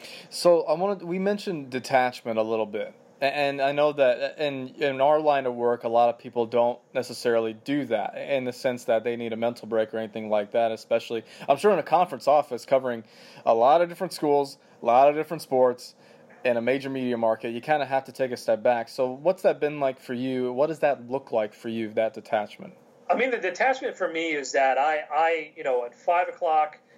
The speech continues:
Speaker 2: you know, it's, it's, it, you know, during the, during the off hours, I don't check my email as much. As long as there are no, the event's going on, there are no issues. You know, I'll, I'll be at an event tonight just because I'm at Bryn Athyn, and, you know, I have a three forty-five A M wake-up call tomorrow to go to the airport, so
Speaker 1: Mm-hmm.
Speaker 2: I'm just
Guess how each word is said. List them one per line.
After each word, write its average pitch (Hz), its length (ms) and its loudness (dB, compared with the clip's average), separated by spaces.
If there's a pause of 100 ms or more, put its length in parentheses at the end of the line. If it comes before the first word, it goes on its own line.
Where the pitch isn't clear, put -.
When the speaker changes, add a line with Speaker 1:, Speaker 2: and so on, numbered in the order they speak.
Speaker 2:
you 160 60 0
know, 147 40 0
it's, - 140 -10
it's, - 320 -10
it, 160 240 -4
you 170 80 -6
know, 139 160 2
during 165 420 -2
the, 143 420 0 (120)
during 170 320 0
the 151 100 0
off 151 320 0
hours, 135 300 0
I 135 40 -6
don't 143 160 -4
check - 220 -4
my 135 60 -6
email 139 360 -2
as 135 140 -2
much. 131 220 -2
As 123 100 -10
long 135 180 0
as 143 120 -8
there 143 80 -8
are 139 40 -14
no, 139 200 -2
the 139 100 -6
event's 135 300 0
going 135 260 -2
on, 131 140 0
there 123 140 -2
are 123 40 -4
no 131 160 2
issues. 139 600 -4 (320)
You 131 60 2
know, 139 140 4
I'll, 147 320 0
I'll 151 120 2
be 190 100 -4
at 185 60 -4
an 170 60 2
event 165 220 0
tonight 156 300 -6
just - 100 -16
because 139 220 -8
I'm 139 100 -6
at 135 140 -2
Bryn 135 140 -4
Athyn, 135 420 -2
and, 113 200 -14
you 139 80 -12
know, 120 260 2 (360)
I 143 140 4
have 147 100 0
a 135 80 -4
three 170 280 -8
forty-five 151 600 -2
A 135 220 -4
M 127 100 -2
wake-up 147 340 -2
call 139 200 -2
tomorrow 127 240 0
to 131 80 -4
go 131 140 0
to 127 60 -6
the 127 60 -6
airport, 127 500 -2
so 139 140 2
Speaker 1:
Mm-hmm. 131 220 2
Speaker 2:
I'm - 40 -18
just - 260 -12